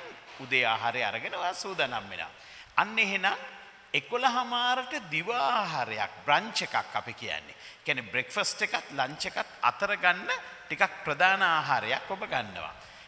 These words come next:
මේ කෑම රටාව දැන් හෙට ඉඳලම ඔයා පුරුදු වෙනවා. එතකොට මොකද වෙන්නේ? ඔබ අර දවස් දහයේ ඔබේ උපරිම ශක්තිය ගන්න ඔබ හුරු කරගෙන තියෙනවා. පින්වත් ස්වාමින් වහන්සේ ඉතාමත්ම නිවැරදි විද්‍යාත්මක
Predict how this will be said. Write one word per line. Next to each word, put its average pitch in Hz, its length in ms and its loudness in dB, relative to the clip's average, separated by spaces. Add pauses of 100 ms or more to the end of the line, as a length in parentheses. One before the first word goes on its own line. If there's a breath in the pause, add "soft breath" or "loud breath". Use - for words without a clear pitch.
මේ 214 440 -2 (140)
කෑම 165 380 4 (180)
රටාව 165 520 4 (200)
දැන් 160 180 2 (260)
හෙට 123 260 -6
ඉඳලම 202 380 0
ඔයා 349 160 2
පුරුදු 147 320 -2
වෙනවා. 82 260 -6 (540 loud breath)
එතකොට 214 420 -2
මොකද 170 280 0
වෙන්නේ? 139 480 0 (520)
ඔබ 156 220 -2
අර 254 300 2
දවස් 135 380 0 (100)
දහයේ 214 520 0 (180)
ඔබේ 185 320 0 (140)
උපරිම 262 460 -4
ශක්තිය - 600 2
ගන්න 98 380 -4 (120)
ඔබ 208 140 -2
හුරු 208 280 -4
කරගෙන 165 380 0
තියෙනවා. 113 360 -4 (840 loud breath)
පින්වත් 185 320 2
ස්වාමින් 165 360 2
වහන්සේ 180 600 0
ඉතාමත්ම 196 720 0 (100)
නිවැරදි 180 520 0
විද්‍යාත්මක 165 720 0